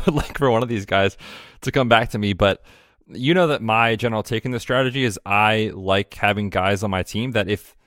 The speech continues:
something goes right, they are a best ball winning type of pick, meaning if Ken Walker gets injured, Zach Charbonnet should be a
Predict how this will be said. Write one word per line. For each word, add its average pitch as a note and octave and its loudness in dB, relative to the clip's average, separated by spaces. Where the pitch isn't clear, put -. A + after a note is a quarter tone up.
something B2 -2
goes G#2 0
right, F#2 0
they A#2 4
are G#2+ 2
a G2+ -2
best A2 0
ball G2 4
winning F#2+ -2
type F2+ -2
of E2+ -6
pick, E2+ -4
meaning A2+ 0
if G2 -6
Ken A#2+ -2
Walker G#2 0
gets G2 -4
injured, C3+ -2
Zach A#2 2
Charbonnet A2+ -2
should A#2 -4
be G#2+ -4
a F#2+ -2